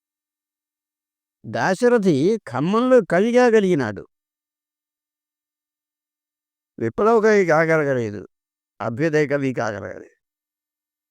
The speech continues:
మా ఖమ్మంతో సంబంధం పంతొమ్మిది వందల నలభై రెండో సంవత్సరంలో బహుశా తెగిపోయింది.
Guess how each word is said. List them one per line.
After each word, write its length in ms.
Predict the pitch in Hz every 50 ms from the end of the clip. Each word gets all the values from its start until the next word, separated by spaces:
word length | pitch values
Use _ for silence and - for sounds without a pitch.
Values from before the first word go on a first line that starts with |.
| _ _ _ _ _ _ _ _ _ _ - 120
మా 220 | 117 127 143 143
ఖమ్మంతో 640 | - - - 120 135 156 190 220 220 190 247 233
సంబంధం 680 | 185 - 160 160 175 190 202 208 190 175 143 165 220 208 -
పంతొమ్మిది 460 | 143 147 160 170 180 196 202 196 190
వందల 160 | 185 170 151 147
నలభై 300 | 151 170 160 185 190 180
రెండో 320 | 180 175 175 175 165 160
సంవత్సరంలో 880 | 139 139 143 156 - - - 180 170 170 156 135 117 113 110 107 107 - _ _ _ _ _ _
బహుశా 280 | - 123 123 - - 131
తెగిపోయింది. 460 | - - 107 101 95 - 87 - -